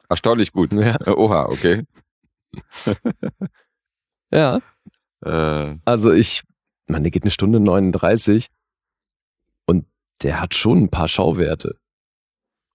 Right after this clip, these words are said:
Speaker 1: Mhm.
Speaker 2: Und ja, also ha-, natürlich immer wieder so ein Wechsel auch zwischen, man kann sich halt gu-, echt gut drüber lustig machen.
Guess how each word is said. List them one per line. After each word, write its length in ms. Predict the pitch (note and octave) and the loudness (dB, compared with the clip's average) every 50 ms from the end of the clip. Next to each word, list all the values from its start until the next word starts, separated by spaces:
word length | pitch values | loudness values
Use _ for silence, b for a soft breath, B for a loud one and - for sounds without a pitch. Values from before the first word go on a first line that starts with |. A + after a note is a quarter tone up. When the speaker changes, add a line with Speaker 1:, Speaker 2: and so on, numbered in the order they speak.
| _ | _
Speaker 1:
Mhm. 340 | - D#2+ D#2+ D#2+ F#2+ G#2 A2+ - _ _ _ _ _ _ _ _ _ _ _ _ _ _ _ _ - | -10 -8 -6 -4 -4 -4 -4 -6 _ _ _ _ _ _ _ _ _ _ _ _ _ _ _ _ 2
Speaker 2:
Und 280 | - F#2 F2 E2+ D#2 - _ _ _ _ _ _ _ _ _ _ _ _ _ _ _ _ - - - _ _ | 2 4 4 2 0 -4 _ _ _ _ _ _ _ _ _ _ _ _ _ _ _ _ -12 -12 -12 _ _
ja, 280 | - F2+ F2+ F#2 E2 - - | 2 2 2 2 0 -4 -2
also 420 | - F2 F2 D#2+ F#2+ F2+ D2 D#2 E2+ | 0 0 2 2 2 2 2 0 0
ha-, 80 | F2+ - - - - - _ | -2 -4 -8 -14 -18 -16 _
natürlich 500 | - E2+ G#2+ G2+ - - A2+ G#2 - - | -2 0 0 2 4 4 2 4 2 2
immer 200 | - A#2 A2+ G#2+ | 0 2 2 2
wieder 200 | A2 G#2+ G#2+ G#2 | 2 2 2 2
so 100 | F#2 G2+ | 2 2
ein 160 | G2+ F#2+ - | 0 2 0
Wechsel 320 | A2+ A#2 - - - G#2+ | 0 -2 -2 -2 0 0
auch 260 | - - - F#2+ - - _ _ _ _ _ - - - | 2 2 2 0 0 -4 _ _ _ _ _ -20 -14 -8
zwischen, 480 | - - G#2+ G2+ - G#2+ G2+ G2 F#2+ C2+ | -4 -2 0 2 2 2 2 2 2 0
man 140 | F#2+ F#2 | -2 -2
kann 180 | F2+ - G#2 G#2+ | 0 0 0 0
sich 140 | F#2 F2+ F#2+ | 0 0 -2
halt 180 | G2 F#2+ - | -2 -2 -4
gu-, 100 | - - - _ _ - | -8 -20 -20 _ _ -6
echt 240 | F#2 F#2 - - | -6 -6 -8 -10
gut 240 | - A2 B2 - - | -8 -8 -8 -6 -2
drüber 180 | - A2 G#2 G2 | 0 2 2 4
lustig 300 | G#2 B2 - - C#3+ - | 2 0 -2 -4 -4 -4
machen. 280 | D3+ C3 D#3+ F3 G3+ | -4 -4 -4 -6 -6